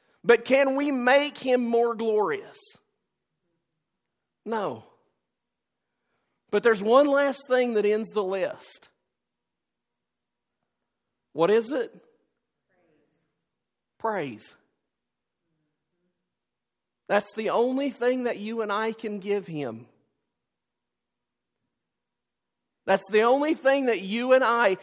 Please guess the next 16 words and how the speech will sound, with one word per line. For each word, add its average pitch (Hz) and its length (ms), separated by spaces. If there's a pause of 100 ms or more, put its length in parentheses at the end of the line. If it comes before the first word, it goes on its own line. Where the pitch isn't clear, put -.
(340)
your 277 560
praise 190 840 (1500)
is 208 240
the 202 280
only 285 560
thing 185 680 (1000)
that 196 300
you 240 220
can 277 220
give 247 440
Jesus 202 580 (760)
that 196 120
he 202 100
doesn't 208 360
already 208 380
have. 156 400